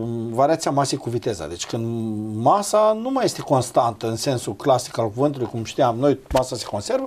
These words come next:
ci masa, uh, crește odată cu creșterea vitezei. Și ajungându-se ca la vite-, dacă corpul atinge viteze egale cu viteza luminii, masa să fie, să devină infinit.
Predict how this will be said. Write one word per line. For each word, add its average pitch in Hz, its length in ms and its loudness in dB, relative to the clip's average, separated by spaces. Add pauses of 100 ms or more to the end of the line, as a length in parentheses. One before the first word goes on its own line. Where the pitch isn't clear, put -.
(320)
ci - 100 -4
masa, 254 600 2 (380)
uh, 175 280 6
crește 285 380 2
odată 247 320 4
cu 202 120 -8
creșterea 226 320 2
vitezei. 165 380 2
Și - 120 -2
ajungându-se 196 540 -2
ca 202 100 4
la 170 240 6
vite-, 180 280 2
dacă 156 340 0 (160)
corpul 175 280 2
atinge 156 280 -2
viteze 151 300 0
egale 160 240 4
cu 143 100 -6
viteza 143 300 2
luminii, 233 420 -2 (300)
masa 220 440 2
să - 140 -2
fie, 202 260 -4
să - 140 -6
devină 160 280 4
infinit. 135 460 -4